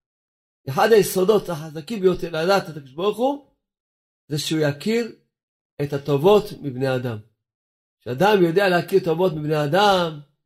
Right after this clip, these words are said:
ולהודות עליהם, באמת, אם יש לנו קצת נקודת אמת, כל אחד מאיתנו, היה צריך עכשיו להתבייש, להיות אדום.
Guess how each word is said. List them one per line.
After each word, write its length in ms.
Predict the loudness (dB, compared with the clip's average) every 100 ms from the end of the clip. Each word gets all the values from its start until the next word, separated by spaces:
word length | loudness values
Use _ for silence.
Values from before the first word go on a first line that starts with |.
| _ _ _ _ -8
ולהודות 440 | 0 2 4 4
עליהם, 580 | 4 4 4 4 2 0 -2
באמת, 640 | 0 2 2 4 4 2
אם 120 | 0 2
יש 200 | 2 2
לנו 220 | 0 0
קצת 440 | -4 0 2 2
נקודת 420 | -2 -6 -2 0 0
אמת, 280 | 2 2
כל 160 | 2 -2
אחד 140 | -2
מאיתנו, 540 | -4 -6 -4 0 0 -2 -10 _ _ _ _ _ _ -4
היה 160 | -2
צריך 180 | -2 -4
עכשיו 200 | -4 -2
להתבייש, 800 | -2 -2 -2 2 6 6 4 -4
להיות 240 | -6 -6
אדום. 540 | -6 2 4 4 2